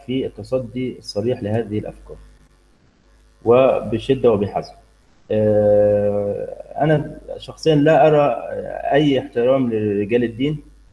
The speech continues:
ولا أرى وجوب، آه، إعارتهم اهتمامًا. آه،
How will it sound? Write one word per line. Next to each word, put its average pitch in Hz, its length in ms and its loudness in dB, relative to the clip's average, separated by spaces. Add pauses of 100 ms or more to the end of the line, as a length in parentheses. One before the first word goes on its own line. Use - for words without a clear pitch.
(760)
ولا 143 340 6
أرى 147 80 4
وجوب، 123 460 -2
آه، 92 1200 -6 (1300)
إعارتهم 117 500 2
اهتمامًا. 98 500 -4 (1400)
آه، 95 1300 -2